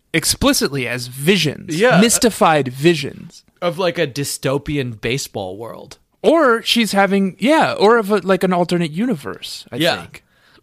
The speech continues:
Speaker 1: A neighboring universe.
Speaker 2: Oh, wow.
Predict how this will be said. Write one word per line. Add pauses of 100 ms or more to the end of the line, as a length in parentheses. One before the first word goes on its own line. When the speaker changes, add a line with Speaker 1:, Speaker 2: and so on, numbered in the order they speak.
Speaker 1:
A
neighboring
universe. (300)
Speaker 2:
Oh,
wow.